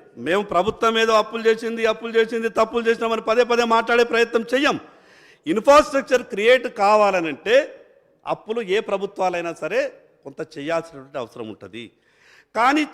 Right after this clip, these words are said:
చేసినటువంటి అప్పులను సరైనటువంటి మార్గంలో ఖర్చు అవుతున్నాయా లేదా చూడాల్సినటువంటి ఆ ఆలోచన, ఆ యొక్క నిర్ణయం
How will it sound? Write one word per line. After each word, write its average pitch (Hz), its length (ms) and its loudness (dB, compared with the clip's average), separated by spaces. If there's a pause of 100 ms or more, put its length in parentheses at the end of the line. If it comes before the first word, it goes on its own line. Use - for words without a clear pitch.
(120)
చేసినటువంటి 285 720 4
అప్పులను 247 500 0 (640)
సరైనటువంటి 269 760 2
మార్గంలో 247 600 0
ఖర్చు 208 380 -2
అవుతున్నాయా 208 640 2 (380)
లేదా 202 460 2 (120)
చూడాల్సినటువంటి 185 960 -4 (400)
ఆ 160 420 0
ఆలోచన, 214 640 2 (460)
ఆ 170 120 0
యొక్క 196 220 -2
నిర్ణయం 214 640 0